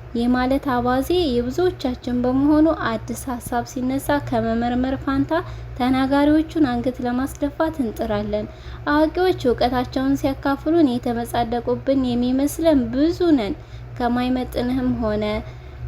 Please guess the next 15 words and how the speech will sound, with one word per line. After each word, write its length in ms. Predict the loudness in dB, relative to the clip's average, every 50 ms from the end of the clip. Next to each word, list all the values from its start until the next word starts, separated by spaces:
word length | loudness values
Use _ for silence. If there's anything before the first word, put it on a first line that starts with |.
| -12 -6
ከማትመጥነው 880 | -2 0 2 2 2 2 2 2 2 2 0 0 -2 -4 -2 -2 -2 -2
ሰው 200 | -2 -2 0 0 0
ጋር 240 | 2 0 2 2 4
አብሮ 300 | 4 4 2 2 2 2 2
ለመኖር 440 | 4 6 6 6 6 6 6 4 4 2 -2
ጥበብ 360 | -4 -2 2 4 4 4 4
ይፈልጋል። 640 | 2 -2 -6 -6 -6 -6 -4 -6 -6 -4 -4 -4 -4
በአንድ 400 | -4 -2 -2 0 0 0 0 0 0 2
በኩል 400 | 2 2 0 0 0 0 0 0 0 -4 -8 -8 -4 -2
አለማወቅ 600 | 0 0 0 0 0 0 0 2 2 2 2 2 -2 -8 -10 -8 -6
መቀበል፣ 720 | -4 -4 -4 -6 -6 -6 -6 -4 -4 -2 0 0 0 -2 -4 -6 -10 -14 -14 -16 -16 -16 -10
በሌላ 380 | -4 0 2 4 4 6 6 6 6 6
በኩል 300 | 4 4 2 2 2 2 2
ደረጃ 500 | 2 2 2 2 0 0 0 0 0 0 0
ማወቅ 360 | 0 -2 -2 -2 -4 -4